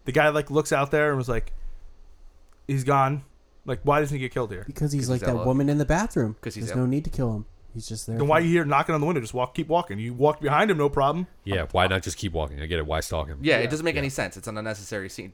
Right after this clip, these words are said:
Speaker 3: It's designed. I
Speaker 2: Why?
Speaker 3: get it's designed to build tension and stuff, but it's a totally unnecessary scene.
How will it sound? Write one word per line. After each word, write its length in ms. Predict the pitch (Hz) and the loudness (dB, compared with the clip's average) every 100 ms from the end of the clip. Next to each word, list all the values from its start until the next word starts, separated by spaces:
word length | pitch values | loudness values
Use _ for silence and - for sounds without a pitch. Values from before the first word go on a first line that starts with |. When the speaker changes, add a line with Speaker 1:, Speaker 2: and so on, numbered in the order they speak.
| - | -10
Speaker 3:
It's 180 | 135 - | -10 -10
designed. 580 | - 143 110 135 139 151 | -8 -6 -2 -2 -2 -4
I 40 | |
Speaker 2:
Why? 40 | 127 | -4
Speaker 3:
get 140 | 180 | -4
it's 100 | 175 | -4
designed 500 | 139 110 101 101 104 | -10 -10 -6 -4 -4
to 40 | 104 | -4
build 240 | 107 98 | -2 -2
tension 320 | - 92 - | -4 -6 -6
and 80 | 117 | -10
stuff, 220 | - 120 | -6 -8
but 80 | 110 | -6
it's 120 | 92 - | -10 -8
a 20 | |
totally 240 | 107 92 | -8 -8
unnecessary 580 | 87 87 82 82 82 80 | -8 -10 -12 -12 -12 -12
scene. 300 | - 80 85 | -14 -16 -16